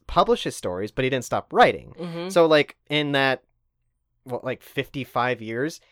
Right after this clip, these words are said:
Speaker 1: he was, was that? Yeah. No. Yeah, yeah.
Speaker 2: Okay.
Speaker 1: Fifty-five years, he continuously wrote. He just wasn't publishing anything.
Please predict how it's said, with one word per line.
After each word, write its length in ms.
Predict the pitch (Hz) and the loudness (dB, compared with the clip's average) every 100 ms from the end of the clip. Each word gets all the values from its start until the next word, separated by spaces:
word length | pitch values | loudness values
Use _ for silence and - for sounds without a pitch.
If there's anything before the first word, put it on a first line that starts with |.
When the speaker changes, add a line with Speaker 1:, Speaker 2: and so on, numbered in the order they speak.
| _ | _
Speaker 1:
he 200 | _ 160 | _ -2
was, 200 | 156 127 - _ _ _ _ _ | -2 -2 -10 _ _ _ _ _
was 80 | - | -16
that? 140 | 175 - _ - | -16 -18 _ -14
Yeah. 140 | 104 - _ _ | -14 -14 _ _
No. 200 | 196 220 _ _ | -14 -14 _ _
Yeah, 160 | 156 131 | -6 -6
yeah. 140 | 110 98 _ _ _ - | -8 -16 _ _ _ -6
Speaker 2:
Okay. 280 | 208 202 208 | -4 -4 -2
Speaker 1:
Fifty-five 340 | 202 190 196 | 2 4 4
years, 180 | 180 180 - _ | 4 0 -6 _
he 140 | - | -8
continuously 480 | 175 180 240 214 156 | -6 -4 -4 -4 -2
wrote. 240 | 123 92 - | -2 -4 -8
He 120 | - | -10
just 160 | 131 127 | -8 -4
wasn't 220 | 120 110 | -6 -6
publishing 380 | 120 104 95 85 | -8 -8 -10 -16
anything. 400 | - 104 107 | -18 -20 -20